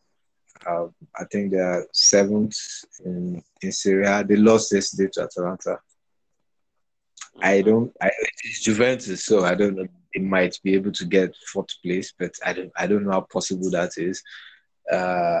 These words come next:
Speaker 1: Napoli is way better than them right now. A C, Inter are there,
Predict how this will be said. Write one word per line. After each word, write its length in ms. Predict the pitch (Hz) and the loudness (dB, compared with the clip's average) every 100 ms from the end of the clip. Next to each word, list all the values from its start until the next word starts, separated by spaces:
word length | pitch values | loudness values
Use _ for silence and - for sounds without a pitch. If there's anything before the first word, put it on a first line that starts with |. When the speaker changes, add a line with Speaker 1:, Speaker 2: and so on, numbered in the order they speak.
| 95 | -2
Speaker 1:
Napoli 500 | 92 95 - 104 104 | -2 0 4 6 6
is 260 | 98 90 - _ _ _ - | 4 -2 -10 _ _ _ 2
way 240 | 98 98 | 6 6
better 360 | 90 92 92 92 | 6 2 4 2
than 160 | 87 | 2
them 240 | 85 90 87 | 0 0 0
right 200 | 85 - | -2 -4
now. 300 | 80 82 - _ _ _ _ _ _ | -6 -6 -8 _ _ _ _ _ _
A 160 | 98 98 | 2 2
C, 400 | - 98 98 87 | 2 2 0 2
Inter 320 | 101 98 92 | 0 0 2
are 260 | 85 80 - | 2 0 2
there, 340 | 85 85 90 | 4 6 4